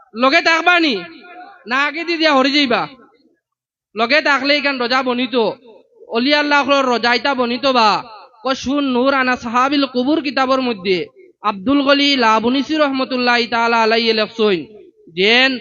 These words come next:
অলি আল্লাহর র-, যে জায়গার মধ্যে দফন করা হয়, যে জায়গার মধ্যে জিকির আসকার করিয়া থাকেন, ইতা জায়গারে জিকির আসকারের জায়গা বানাইয়া রাখা হইয়া থাকলো মুস্তাহাব। এই একজন অলি আল্লাহ বলিয়া মানছে গিয়া জিয়ারত করতা, ওতা লাগিন সাজাইয়া রাখতায়,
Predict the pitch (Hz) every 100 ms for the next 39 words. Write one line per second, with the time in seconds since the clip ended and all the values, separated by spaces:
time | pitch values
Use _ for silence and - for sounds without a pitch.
0 | 247 262 254 - 240 254 285 285 285 262
1 | 269 262 254 226 220 190 202 226 254 247
2 | 262 269 240 202 247 262 302 262 247 240
3 | 226 202 160 - - 180 220 262 254 262
4 | 277 262 240 254 320 302 269 277 247 240
5 | 247 233 233 214 226 190 - - - 220
6 | 262 254 240 262 269 247 185 - - 185
7 | 175 277 339 294 262 262 247 233 220 220
8 | 254 240 233 226 214 214 214 196 196 196
9 | 190 170 - 165 175 185 175 160 180 -
10 | - - _ _ _ _ _ _ _ _
11 | 185 220 214 214 220 226 240 254 254 240
12 | 214 208 208 202 208 190 190 170 170 190
13 | 247 214 190 180 170 190 190 190 185 165
14 | 190 220 208 196 208 170